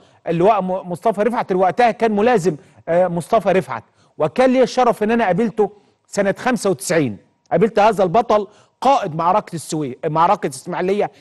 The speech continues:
اتنين وخمسين، قابلته وعملت معاه حوار نشر في الأهرام في يناير، آه، آه، خمسة وتسعين. وكان أول احتفال كبير يتعمل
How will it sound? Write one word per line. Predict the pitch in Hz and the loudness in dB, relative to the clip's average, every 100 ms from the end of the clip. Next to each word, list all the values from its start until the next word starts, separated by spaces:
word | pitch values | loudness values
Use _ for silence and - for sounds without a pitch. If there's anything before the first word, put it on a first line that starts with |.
| _ 160 | _ -8
اتنين | 156 202 | -2 -2
وخمسين، | 175 165 143 151 | -2 -4 -6 -6
قابلته | 139 170 233 185 | -4 0 0 2
وعملت | 156 190 - | 0 0 -2
معاه | 185 220 | -4 -6
حوار | - 175 208 269 _ _ - | 0 2 2 -2 _ _ -4
نشر | 220 208 | -2 0
في | 160 175 | -2 0
الأهرام | 160 156 196 214 202 _ _ _ _ _ | 0 2 2 2 -2 _ _ _ _ _
في | 196 220 220 - | -2 -2 -2 0
يناير، | 165 170 196 208 202 - _ _ _ 151 | 0 2 2 2 2 0 _ _ _ -4
آه، | 165 | -2
آه، | 131 139 | -2 -4
خمسة | 208 220 185 | -4 -2 -2
وتسعين. | 151 - 139 110 85 _ _ _ _ _ _ _ _ _ _ 139 | -4 -4 -6 -6 -10 _ _ _ _ _ _ _ _ _ _ -6
وكان | - 185 | -2 0
أول | 240 302 262 | 2 2 0
احتفال | 208 - 214 262 - | -2 -6 -4 -2 -2
كبير | 180 240 240 233 _ _ 165 | -2 0 0 -4 _ _ -2
يتعمل | 180 180 226 254 240 | 0 2 0 2 0